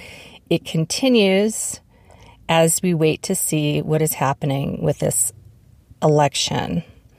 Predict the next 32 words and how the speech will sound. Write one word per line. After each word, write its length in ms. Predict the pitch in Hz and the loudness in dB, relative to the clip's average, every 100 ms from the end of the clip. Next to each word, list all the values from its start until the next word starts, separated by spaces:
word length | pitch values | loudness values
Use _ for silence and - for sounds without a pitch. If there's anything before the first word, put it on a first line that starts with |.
| - - - - - | -20 -20 -20 -20 0
Now, 340 | 170 156 147 | 2 4 4
of 200 | 165 165 | 4 0
course, 440 | - - 190 175 - | -2 -2 2 2 0
there 280 | - 160 165 | 0 2 0
are 60 | |
many 240 | 156 220 269 | 0 0 0
people 500 | 185 165 165 165 175 | -4 -2 0 0 0
who 440 | 160 156 151 165 | -2 -2 0 -2
say 280 | - 156 147 | -2 0 0
that 160 | 151 | 0
this 220 | - 139 156 | -2 -2 -4
is 160 | 151 | -2
resolved 580 | 156 156 156 143 156 175 | 0 2 4 4 2 0
and 180 | 170 147 | -2 -2
that 200 | 143 - - | -4 -4 -4
Biden 400 | 156 156 147 147 | 0 2 2 2
won, 380 | 143 143 147 202 | 2 2 2 2
and 440 | 190 156 147 143 | 2 2 2 -2
why 440 | 147 143 143 147 143 | 0 2 4 4 2
doesn't 380 | 143 143 151 - | 0 -2 -4 -6
he 300 | - 170 156 | -6 -4 -2
have 400 | 160 151 151 151 - - - - | 0 2 0 -2 -16 -20 -12 -4
access 600 | 160 - - 160 160 - | -4 -2 0 0 0 -4
to, 600 | - 156 151 156 156 - - - | -2 0 0 0 -4 -10 -12 -2
um, 300 | 147 143 143 | 0 0 0
national 400 | 147 151 - 151 | 0 0 -2 -4
security 600 | - - - 220 220 226 | -6 -6 2 4 4 2
yet? 480 | 220 214 208 202 | 4 4 4 2
Why 240 | 160 156 151 | 0 0 0
hasn't 460 | 160 160 143 - | 0 -2 -4 -8
Trump 260 | - 156 - | -8 -10 -8
conceded? 920 | - - - 226 214 208 202 196 185 | -10 -8 -6 -4 -2 0 0 0 -2